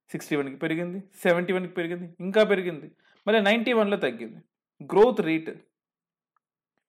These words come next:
at the same time టూ థౌజండ్ వన్లో తగ్గింది, టూ థౌజండ్ లెవెన్లో మళ్ళీ తగ్గింది. ఇది పాపులేషన్ తగ్గలేదండి, గ్రోత్ రేట్ తగ్గింది, పెరిగే పాపులేషన్ తగ్గింది. అంటే ఇదివరకు వంద పుడితే ఇప్పుడు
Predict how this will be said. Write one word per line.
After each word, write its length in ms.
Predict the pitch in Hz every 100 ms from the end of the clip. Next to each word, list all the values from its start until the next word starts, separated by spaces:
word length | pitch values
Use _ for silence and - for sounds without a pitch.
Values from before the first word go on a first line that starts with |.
| _ _ _ _ -
at 60 | 196
the 80 | 214
same 160 | 254 262
time 180 | 226 202 202 - -
టూ 60 | 208
థౌజండ్ 260 | 214 208 175
వన్లో 200 | 180 208 202
తగ్గింది, 360 | 131 131 120 - _ _ -
టూ 60 | 196
థౌజండ్ 300 | 226 220 208 185
లెవెన్లో 300 | 180 202 208
మళ్ళీ 140 | 175 190 185
తగ్గింది. 280 | - 127 -
ఇది 140 | 190 220 -
పాపులేషన్ 540 | 196 220 254 240 247 220
తగ్గలేదండి, 640 | 190 190 220 214 220 208 170 - - _ - 127
గ్రోత్ 320 | 147 190 220 160 139
రేట్ 240 | 202 226 202
తగ్గింది, 420 | 180 165 185 156 - - _ _ _ -
పెరిగే 360 | 170 190 233 277 254
పాపులేషన్ 440 | 220 196 190 202 170
తగ్గింది. 360 | 143 151 120 113 _ _ _ _ _ -
అంటే 120 | 180
ఇదివరకు 360 | 175 202 185 180 185 - - 156
వంద 160 | 170 190
పుడితే 200 | 185 202 196
ఇప్పుడు 140 | 185